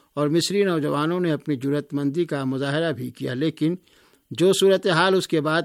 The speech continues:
پیش آئی، اب یہ آوازیں یا تو جیل کی سلاخوں کے پیچھے دب گئیں یا پھر جلا وطنی کا دور گزار رہی ہیں۔ بعد نے خود کو اپنے ہی ذہن کے قید خانے میں بند کر دیا۔ ہو سکتا ہے کہ موت اور تشدد سے بچ نکلے ہوں،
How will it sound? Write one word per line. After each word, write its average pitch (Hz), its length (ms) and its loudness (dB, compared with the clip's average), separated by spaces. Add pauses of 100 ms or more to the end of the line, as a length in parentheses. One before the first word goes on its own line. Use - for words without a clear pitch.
پیش 170 240 -2
آئی، 170 260 2
اب 127 120 -6
یہ 143 140 0
آوازیں 143 600 -2 (440)
یا 156 140 2
تو 156 160 0
جیل 151 260 0
کی 156 200 -4
سلاخوں 135 500 -4
کے 143 160 -2
پیچھے 135 400 -4
دب 156 260 -2
گئیں 147 200 0 (380)
یا 170 180 2
پھر 185 180 4
جلا 170 300 2
وطنی 170 340 -2
کا 156 240 -2 (100)
دور 131 180 -6
گزار 127 420 -6
رہی 131 400 -8
ہیں۔ 131 180 -6 (640)
بعد 156 240 4
نے 202 140 0
خود 190 220 -2
کو 196 140 0
اپنے 175 240 0
ہی 175 160 4
ذہن 175 300 0
کے 175 120 0
قید 147 220 -4
خانے 139 340 -4
میں 165 140 0
بند 151 220 -2
کر 170 180 0
دیا۔ 185 300 0 (480)
ہو 135 100 -4
سکتا 170 380 -2
ہے 185 80 2
کہ 185 140 -4
موت 170 400 -2
اور 147 120 -4
تشدد 135 540 -6
سے 151 100 -2
بچ 127 240 -8
نکلے 151 300 -4
ہوں، 175 180 -2